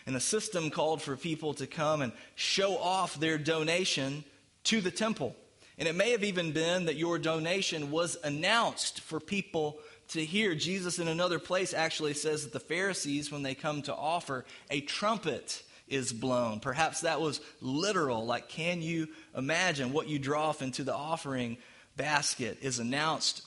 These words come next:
for everyone to hear. And so the idea was the more that you put in, the more pious you appeared. And so the people came and gained merit.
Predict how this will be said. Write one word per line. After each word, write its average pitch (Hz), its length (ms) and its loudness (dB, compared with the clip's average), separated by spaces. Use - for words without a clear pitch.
for - 180 -6
everyone 123 640 -2
to 123 120 -10
hear. 127 560 -6
And 117 100 -10
so 143 140 -4
the 131 180 -2
idea 139 500 2
was 143 440 0
the 131 100 -2
more 151 240 0
that 143 120 -4
you 143 120 -4
put 139 320 -6
in, 165 560 -4
the 143 120 -2
more 147 180 0
pious 156 1040 -2
you 120 160 -6
appeared. 151 640 -8
And 151 100 0
so 190 140 2
the 170 80 0
people 196 360 0
came 185 580 0
and 143 240 -2
gained 147 400 0
merit. 120 640 -4